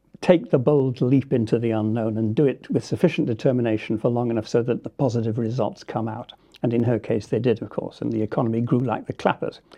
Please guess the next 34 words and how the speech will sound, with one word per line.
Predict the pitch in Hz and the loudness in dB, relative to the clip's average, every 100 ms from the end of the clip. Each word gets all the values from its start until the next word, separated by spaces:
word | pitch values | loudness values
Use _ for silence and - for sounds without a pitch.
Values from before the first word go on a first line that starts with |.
| - - - - | -20 -20 -8 2
We | 131 | 2
went | 135 - | 2 0
from | 123 | 0
having | 117 120 120 | 2 0 2
the, | 117 117 120 | 0 -2 -2
the | 120 | -2
worst | 117 131 123 - | 2 2 2 -4
strike | - 120 113 113 - - - | -4 -2 0 -2 -12 -10 -2
rate | 120 110 - | 0 0 -2
in | 123 | 2
Europe | 160 156 160 | 4 4 0
to | - | -2
having | 156 202 | 0 2
the | 214 | 2
best | 262 - - - _ _ - - | 2 0 -12 -20 _ _ -8 -2
in | |
just | 151 - | -2 -2
a | |
few | - 185 | 2 2
years. | 196 156 - _ _ - | 2 -2 -6 _ _ 4
We | 170 | 6
went | 165 185 | 6 4
from | - 156 | 2 2
having | 156 156 | 2 0
an | 147 | -2
economy | - - 190 170 156 | 0 4 6 6 6
that | 151 147 | 4 0
had | 147 135 | -4 0
been | - 156 135 | 0 2 4
going | 156 147 127 | 4 4 2
downhill, | 156 156 143 170 151 | 2 0 2 4 4
it | 139 | 2
seemed, | - 165 147 117 | 2 2 2 2
forever, | 160 147 151 | 2 2 0